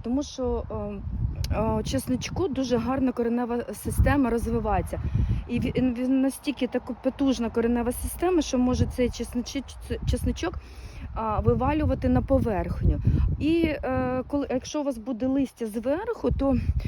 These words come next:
не морози, не холоди, нічого, е, йому б-, не буде страшно. От, е,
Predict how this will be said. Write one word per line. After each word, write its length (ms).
не 140
морози, 560
не 140
холоди, 440
нічого, 840
е, 40
йому 260
б-, 180
не 200
буде 280
страшно. 640
От, 300
е, 60